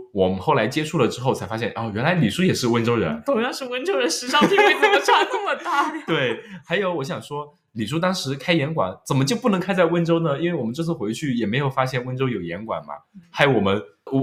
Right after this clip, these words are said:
Speaker 1: 晚接触了攀岩那么多年，
Speaker 2: 嗯。
Speaker 1: 错过了攀岩那么多年。其实真的是攀岩是非常好的运动，所以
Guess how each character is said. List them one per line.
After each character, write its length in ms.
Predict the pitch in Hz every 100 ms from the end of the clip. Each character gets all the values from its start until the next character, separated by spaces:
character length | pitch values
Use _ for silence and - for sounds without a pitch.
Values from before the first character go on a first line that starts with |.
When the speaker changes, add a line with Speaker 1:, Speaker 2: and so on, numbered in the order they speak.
| 131
Speaker 1:
晚 280 | 123 98 101
接 200 | 170 175
触 180 | 170
了 60 | 151
攀 200 | 127 160
岩 160 | 120 156
那 80 | 196
么 100 | 131
多 180 | 139
年， 380 | 135 107 90 92 -
Speaker 2:
嗯。 180 | - 185
Speaker 1:
错 220 | 180 -
过 140 | 165 160
了 80 | 135
攀 180 | 147
岩 200 | 151 131
那 80 | 156
么 120 | 147 104
多 200 | 117 110
年。 240 | 90 90
其 140 | -
实 240 | 123 127 127
真 160 | - 143
的 100 | 127
是 80 | 120
攀 100 | 131
岩 100 | 107
是 160 | 117
非 120 | 101 113
常 120 | 104
好 120 | 92
的 100 | 78
运 160 | 101 92
动， 180 | 87 82 _
所 180 | - 107
以 240 | 110 95